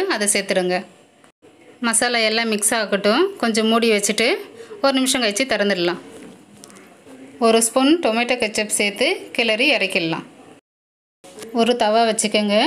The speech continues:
அதில் அரை ஸ்பூன் butter சேர்த்துக்கோங்க. கொஞ்சம் butter உருகுனதும் இப்போது நம்ம ப்ரெட்டை toast பண்ணலாம். நான் wheat bread எடுத்திருக்கேன்.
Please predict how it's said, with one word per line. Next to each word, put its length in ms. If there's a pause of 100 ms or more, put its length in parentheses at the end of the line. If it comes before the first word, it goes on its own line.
(160)
அதில் 200 (100)
அரை 220
ஸ்பூன் 320
butter 300
சேர்த்துக்கோங்க. 500 (760)
கொஞ்சம் 280
butter 340
உருகுனதும் 600 (2000)
இப்போது 320
நம்ம 220 (140)
ப்ரெட்டை 260 (100)
toast 260
பண்ணலாம். 360 (480)
நான் 220
wheat 260
bread 260
எடுத்திருக்கேன். 540